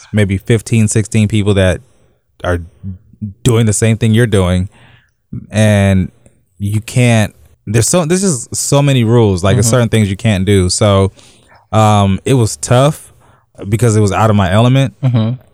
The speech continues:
Speaker 1: and also having in the back of the mind the thing is, like,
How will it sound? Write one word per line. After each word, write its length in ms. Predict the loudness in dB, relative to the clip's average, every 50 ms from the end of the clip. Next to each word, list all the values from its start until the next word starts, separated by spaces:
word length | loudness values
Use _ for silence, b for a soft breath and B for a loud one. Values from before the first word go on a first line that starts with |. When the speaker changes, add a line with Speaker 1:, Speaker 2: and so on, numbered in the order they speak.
| _ _ _
Speaker 1:
and 120 | -8 -6 -2
also 520 | 0 2 2 2 2 0 2 2 2 2
having 280 | 2 2 2 2 2 0
in 100 | 0 0
the 60 | 2
back 200 | 2 0 0 2
of 60 | 0
the 80 | 0 2
mind 320 | 2 2 2 2 2 0
the 40 | 0
thing 180 | 0 0 0
is, 100 | 0 0
like, 180 | 0 -2 -4